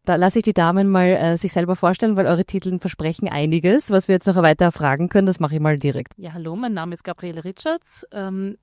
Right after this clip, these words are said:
Speaker 2: ich leite bei Merck die, äh, Abteilung für unser kardiometabolisches und endokrinologisches Portfolio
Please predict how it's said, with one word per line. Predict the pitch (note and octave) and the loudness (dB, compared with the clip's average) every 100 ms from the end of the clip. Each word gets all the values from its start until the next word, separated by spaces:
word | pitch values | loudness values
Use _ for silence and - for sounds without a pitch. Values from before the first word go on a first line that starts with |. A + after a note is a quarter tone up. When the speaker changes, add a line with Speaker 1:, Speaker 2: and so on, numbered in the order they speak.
| _ | _
Speaker 2:
ich | G#3 F#3 - | -8 -8 -8
leite | F#3 F3+ F#3 F#3+ F3+ - | -6 -6 -4 -6 -6 -6
bei | - E3+ | -6 -6
Merck | E3+ E3 E3+ - - - | -4 -4 -6 -8 -16 -12
die, | F3 E3+ E3 - | -10 -8 -8 -6
äh, | |
Abteilung | F#3 E3 - - - F3 E3+ F3 F3 | -4 -4 -6 -8 -4 -2 0 -2 -4
für | - F3 E3 E3 - _ _ _ _ | -6 -2 -2 -4 -8 _ _ _ _
unser | - F#3 F#3 | -4 -4 -4
kardiometabolisches | - F3 F3+ F3+ F#3 E3 E3+ E3 - F3 | -4 0 0 0 -4 -4 -4 -2 -4 -6
und | F3 | -6
endokrinologisches | - E3+ F3 F3+ E3+ D#3+ D#3+ - D3+ | -6 -8 -6 -4 -4 -4 -6 -8 -10
Portfolio | - - - G#3+ C4+ C4+ C4 | -12 -8 -2 0 2 2 0